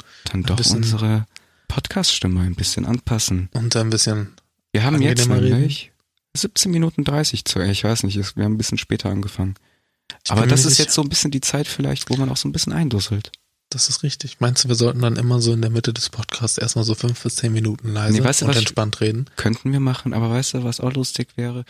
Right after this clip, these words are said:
Speaker 1: Wir machen einfach Pam! Und dann <laughs>
Speaker 2: Ich hab mich selber ein bisschen erschrocken. Junge,
Speaker 1: Das hat doch
Speaker 2: Junge.
Speaker 1: gerade übelst geklippt. Das hat sogar in deinem Mikro geklippt. Jesus, ich
Speaker 2: Ja,
Speaker 1: darf das nicht machen. Ich
Speaker 2: meine
Speaker 1: muss das, glaub ich, rausschneiden.
Speaker 2: Mm, ja, schauen wir mal.
Speaker 1: Keine Ahnung. Ja, aber René, keine Ahnung, Alter, ich bin heute eigentlich mega scheiße drauf. Ich weiß auch nicht, wir
Speaker 2: Ja?
Speaker 1: lachen hier und
Speaker 2: Wieso?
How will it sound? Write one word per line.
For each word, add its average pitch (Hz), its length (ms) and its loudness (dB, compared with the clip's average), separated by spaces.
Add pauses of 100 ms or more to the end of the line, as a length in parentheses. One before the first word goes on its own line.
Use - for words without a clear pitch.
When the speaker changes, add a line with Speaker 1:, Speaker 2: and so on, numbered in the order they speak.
(200)
Speaker 1:
Wir 110 80 -6
machen 113 220 -4
einfach - 160 -4
Pam! 302 340 2 (680)
Und 135 180 -4
dann 156 120 0
<laughs> 165 300 4
Speaker 2:
Ich - 120 4
hab 233 160 2
mich 247 140 4
selber 220 320 2
ein 185 60 -2
bisschen 185 280 0
erschrocken. 151 460 -2 (220)
Junge, 196 80 2
Speaker 1:
Das - 140 0
hat 247 100 2
doch 185 60 2
Speaker 2:
Junge. 127 140 -2
Speaker 1:
gerade 127 200 0 (120)
übelst 185 280 0
geklippt. - 300 -4
Das - 60 4
hat 156 100 -4
sogar 131 180 0
in 110 160 -2
deinem 110 240 0
Mikro 95 320 -4
geklippt. - 540 -8 (180)
Jesus, 98 500 0
ich 107 100 -8
Speaker 2:
Ja, 120 140 2
Speaker 1:
darf 113 100 2
das 117 140 0
nicht 117 160 2
machen. 120 220 -2
Ich 120 40 0
Speaker 2:
meine 113 160 0
Speaker 1:
muss 135 100 0
das, 113 120 0
glaub 110 180 -2
ich, - 120 -8
rausschneiden. 98 560 -2
Speaker 2:
Mm, 120 400 -2
ja, 147 280 2
schauen 165 260 0
wir 127 80 0
mal. 107 240 -2
Speaker 1:
Keine 92 200 0
Ahnung. 87 200 -4 (280)
Ja, 151 160 2
aber 180 160 0
René, 151 260 0
keine 147 260 0
Ahnung, 131 220 0
Alter, 123 160 0
ich 110 100 -2
bin 131 140 -2
heute 120 180 0
eigentlich 117 160 0
mega 110 300 2
scheiße - 320 0
drauf. 92 260 -4
Ich 107 140 -2
weiß 127 160 0
auch 104 100 0
nicht, 104 160 -4
wir 120 80 2
Speaker 2:
Ja? 147 80 4
Speaker 1:
lachen 143 200 0
hier 135 180 0
und 120 80 -2
Speaker 2:
Wieso? 127 100 2